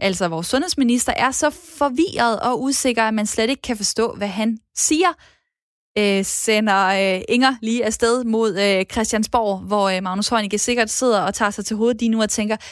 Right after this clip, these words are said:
"Hvad gør jeg ved alle de, øh, smitteudbrud, der er lige nu? Alle de, øh, dårlige tal, øh, han kan sidde og, øh, kigge på på sit kontor." Jer derude, jeg vil jo gerne høre fra jer på, øh, på S M S'en, og jeg har, øh, spurgt jer,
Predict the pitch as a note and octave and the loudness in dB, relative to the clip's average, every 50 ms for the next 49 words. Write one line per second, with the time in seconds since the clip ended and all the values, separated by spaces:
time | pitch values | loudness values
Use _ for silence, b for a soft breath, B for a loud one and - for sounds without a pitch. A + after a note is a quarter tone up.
0 | B B _ - C#4 - - C#4 C4+ C#4+ D#4 D#4 D4 B B B B B - A#3+ | B B _ -2 -2 0 0 0 2 2 2 2 0 B B B B B 0 0
1 | A#3 F#3 A3 A#3+ B3 A3+ - C4 B3+ C4 C4 B3+ A#3 - - G#3+ G#3 G3+ G3+ G3 | 2 2 2 0 -2 -2 -2 -2 0 0 0 -2 -2 -2 0 0 2 2 2 2
2 | G3 G3 G3 - A3+ A3+ A#3 B3+ A#3+ A3+ A#3 A3 - - G#3 G3+ G#3 G#3+ G#3+ - | 2 0 0 0 0 0 0 0 0 -2 -2 -2 -2 -2 0 0 2 0 0 0
3 | G#3+ F#3 - F#3+ G3+ G#3+ A3+ A3+ A3+ A3+ A3 G#3+ G#3+ A3 G3 G3 A3 G#3+ - A#3 | -2 -2 0 0 0 0 0 0 0 0 0 0 0 -2 -2 -2 -4 -4 -2 -2
4 | A3+ A3 A3+ A3+ A3+ - - G3+ G3 F#3+ F#3+ F#3 F#3 F3+ F3+ F3 B B B B | -2 0 -2 -2 -4 -2 -2 0 0 2 2 0 0 0 -2 -4 B B B B
5 | B B B B - A#3+ A3+ C4 E4 F#4+ F#4 F4 - - B3+ A#3 A3 B3+ C4+ - | B B B B 0 2 2 4 4 4 2 2 2 0 0 2 2 2 0 -2
6 | - A#3 A3+ A3 A3 A#3 G#3 G#3 A3+ G#3+ - - A3+ A#3 B3 C4 C4 - - A3 | 0 2 2 2 2 2 0 -2 -2 -4 -2 0 0 0 0 0 -2 -2 0 0
7 | G#3 G3 G3 F#3+ G3 - - B3 A3+ - - B3 A3 G3 - - G#3 - A3 - | 0 2 0 0 -2 -2 -4 -4 -4 -2 0 0 0 0 -2 -4 -4 -4 -6 -6
8 | - G#3+ G3 F#3+ - A#3+ A3+ G3 F3 B B B B B B B B - A3+ A#3+ | -4 -4 -4 -2 0 0 0 0 0 B B B B B B B B 2 2 4
9 | C4 C#4+ B3+ B3 B3 C4 C#4 C4+ C4 A#3+ A3 A#3 A3+ A3+ A#3+ A#3 B3 B3+ A#3+ B3 | 2 2 -2 -2 -2 0 0 0 0 2 2 2 2 2 0 0 0 0 2 0
10 | C4 C4 - - A#3+ A3 G#3+ G3+ G3+ A#3 A3 - - A3+ A3 G#3+ G3+ G3 F#3+ F#3 | 0 0 0 -2 -2 0 2 2 0 0 -2 -2 -2 0 0 2 2 2 2 2
11 | F3+ F3+ F3 - G#3+ - - D4 - G#3+ G3 G3+ A3 A3 - A3+ - - G3+ G#3 | 2 0 0 0 0 0 0 0 0 0 0 0 0 0 -2 -2 -2 0 0 0
12 | G#3 - - A#3+ A3 G#3 G#3 G3+ G3+ - - - D4+ C#4 C4 - A3+ G#3 | -2 -2 -2 0 0 0 0 0 0 -2 -2 0 -2 -2 0 0 -2 -2